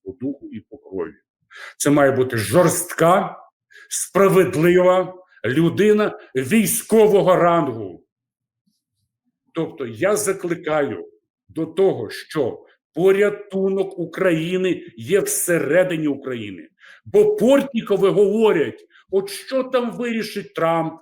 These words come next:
куди він поверне, який вітер подує з Москви, чи там звідкамсь. В Україні є порятунок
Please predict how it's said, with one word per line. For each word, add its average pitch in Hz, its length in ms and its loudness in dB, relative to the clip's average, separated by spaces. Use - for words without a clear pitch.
куди 220 300 0
він 240 240 -2
поверне, 170 840 2
який 208 400 0
вітер 214 480 0
подує 202 480 0
з 156 140 -6
Москви, 175 640 -6
чи 180 140 -10
там 185 180 -2
звідкамсь. 143 840 -8
В 175 40 0
Україні 190 1080 0
є 143 80 -8
порятунок 131 800 -6